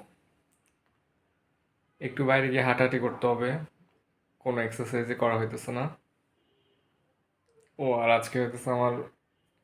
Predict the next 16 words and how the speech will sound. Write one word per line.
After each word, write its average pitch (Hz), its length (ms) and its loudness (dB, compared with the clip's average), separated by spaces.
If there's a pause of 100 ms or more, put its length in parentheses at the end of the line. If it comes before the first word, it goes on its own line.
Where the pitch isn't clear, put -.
(280)
উম, 139 240 -6 (140)
ওই 131 80 2 (140)
কাজিন 123 340 6 (240)
যে 120 80 4 (100)
হচ্ছে 117 280 -4
ইউকে 117 240 2
থাকে, 120 280 -4 (100)
ইউকে 110 300 -2
থেকে 113 160 -6 (100)
আসবে। 107 240 -4 (1800)
আজকে - 320 -6
হয়তো 113 320 -2
তার 113 140 -8
সাথে 117 220 -2
দেখা 107 240 0
হবে। 113 180 -2